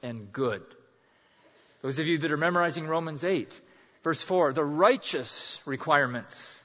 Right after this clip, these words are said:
of the law. There's nothing wrong with the law. It's good.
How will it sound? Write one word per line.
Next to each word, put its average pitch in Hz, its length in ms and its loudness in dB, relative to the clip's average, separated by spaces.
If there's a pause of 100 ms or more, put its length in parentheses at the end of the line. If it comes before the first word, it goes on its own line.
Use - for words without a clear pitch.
(260)
of 120 120 -6
the 131 80 0
law. 120 280 2
There's 131 180 -2
nothing 185 340 0
wrong 160 380 0
with 139 220 -6
the 123 80 -6
law. 139 480 -2 (340)
It's 160 240 -4
good. 160 600 2